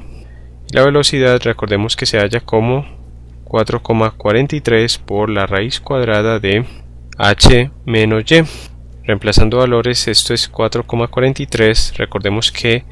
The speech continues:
para esta expresión las unidades son metros sobre segundo por la raíz cuadrada de cero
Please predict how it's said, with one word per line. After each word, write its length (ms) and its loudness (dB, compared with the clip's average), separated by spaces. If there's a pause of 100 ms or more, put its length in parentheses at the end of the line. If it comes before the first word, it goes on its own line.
(360)
para 140 -2
esta 140 -2
expresión 760 0 (400)
las 160 -4
unidades 300 2
son 200 0
metros 360 -2
sobre 180 -2
segundo 500 -2 (720)
por 240 0
la 140 0
raíz 240 0
cuadrada 340 2
de 180 2
cero 460 2